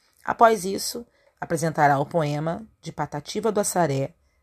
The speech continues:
Brasil de Cima e Brasil de Baixo, e entregar impresso para os grupos, orientando-os a fazer a leitura em voz alta, dividindo-a por partes, para que cada indivíduo do grupamento se conecte com atenção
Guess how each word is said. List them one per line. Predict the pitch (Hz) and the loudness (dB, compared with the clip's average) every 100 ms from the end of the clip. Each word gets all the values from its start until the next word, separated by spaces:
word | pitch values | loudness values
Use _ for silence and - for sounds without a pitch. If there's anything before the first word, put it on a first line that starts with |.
| - | -8
Brasil | 147 147 135 143 | -2 0 0 -2
de | 135 | -4
Cima | - - 147 135 | -6 -4 -2 -2
e | |
Brasil | 127 139 135 135 | -2 -2 -2 0
de | 135 | 0
Baixo, | 175 160 143 - - - - - _ _ _ _ _ _ _ _ _ - | 4 4 4 -2 -14 -18 -20 -20 _ _ _ _ _ _ _ _ _ -4
e | 214 240 269 _ - | 0 0 -2 _ -6
entregar | 185 185 180 165 | -2 2 6 6
impresso | 180 185 165 160 - | 4 -2 -2 -2 -4
para | - 156 160 - | 2 2 2 -2
os | 156 | -6
grupos, | 165 160 175 - 208 - | -4 -2 -2 -4 -6 0
orientando-os | 170 165 165 151 156 170 170 | 0 0 -2 -2 -2 -2 -4
a | |
fazer | 165 156 147 143 | -2 -4 -2 0
a | |
leitura | 170 220 - 165 | 0 -2 -2 -2
em | |
voz | 180 196 160 | 0 0 2
alta, | 143 143 - - - _ - _ _ | 2 2 -2 -12 -16 _ -20 _ _
dividindo-a | 165 190 190 190 160 175 185 185 180 | -4 -2 -2 -2 0 0 2 2 2
por | 180 180 | 0 -8
partes, | - 143 139 156 - - _ - - | 0 2 2 -4 -12 -12 _ -18 -6
para | 147 | -6
que | 165 - | -6 -8
cada | - 202 | -2 0
indivíduo | 240 208 170 180 | 0 -2 -2 -2
do | 170 | -2
grupamento | 165 - 160 147 143 156 | -2 -2 -4 -4 -6 -8
se | - | -10
conecte | - 143 135 127 - - | -6 -4 -4 -8 -12 -8
com | 180 | -4
atenção | 185 - 180 - - 135 139 | -4 -2 -4 -2 -2 -4 -6